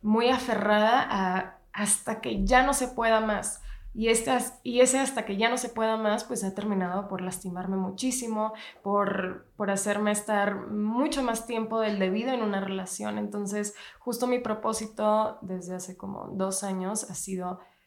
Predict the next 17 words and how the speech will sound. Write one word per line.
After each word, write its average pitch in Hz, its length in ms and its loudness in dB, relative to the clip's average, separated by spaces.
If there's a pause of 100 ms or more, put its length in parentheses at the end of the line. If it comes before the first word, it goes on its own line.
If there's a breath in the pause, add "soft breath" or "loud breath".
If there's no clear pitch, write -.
(260 loud breath)
deja 185 600 -6
ir 359 360 4 (160)
cuando 214 280 2
ya 202 340 4
no 262 260 2
funciona, 208 600 -2
ya 202 140 -4
te - 80 -8
diste 220 280 -8
cuenta 208 280 -2
que 202 60 -8
no 202 60 -2
está 196 160 -4
funcionando, 190 480 -2
hiciste 233 600 -2 (420 loud breath)
lo 214 260 2
posible 208 800 0